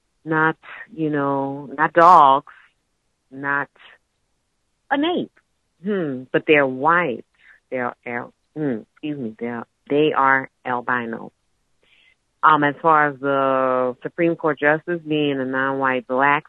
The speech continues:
female, she's gonna be just as victimized by racism, I suspect, as, um, uh, Justice Tom-, Thomas.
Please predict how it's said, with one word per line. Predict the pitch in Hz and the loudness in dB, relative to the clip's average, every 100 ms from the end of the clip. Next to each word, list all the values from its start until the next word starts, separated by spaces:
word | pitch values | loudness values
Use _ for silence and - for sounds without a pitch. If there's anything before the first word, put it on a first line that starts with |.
| - | -8
female, | 165 165 160 160 | -4 -2 0 -2
she's | 156 156 - | -4 -8 -2
gonna | 147 143 | -2 -2
be | 127 143 | -4 -6
just | 127 120 143 147 _ - | -4 0 0 0 _ -6
as | 135 131 131 131 135 _ _ _ - | -2 0 0 -2 -6 _ _ _ -8
victimized | 147 151 139 135 131 | -6 -4 0 0 0
by | 143 | -2
racism, | 139 156 156 156 143 147 | 0 0 -2 -4 -6 -4
I | 127 | -4
suspect, | 127 131 - 147 _ - | -6 -10 -8 -8 _ -6
as, | 135 139 151 156 147 _ _ _ _ _ _ _ - | -4 -2 -2 -4 -6 _ _ _ _ _ _ _ -4
um, | 143 135 135 131 135 139 139 139 _ _ _ _ _ _ _ _ _ _ - - | -2 0 -2 -4 -8 -10 -12 -18 _ _ _ _ _ _ _ _ _ _ -20 -10
uh, | 131 135 127 | -6 -4 -6
Justice | 123 139 135 143 131 - | -2 -2 -2 -10 -10 -2
Tom-, | 143 139 143 _ - | -2 -2 -6 _ -4
Thomas. | 147 143 160 | -2 0 -2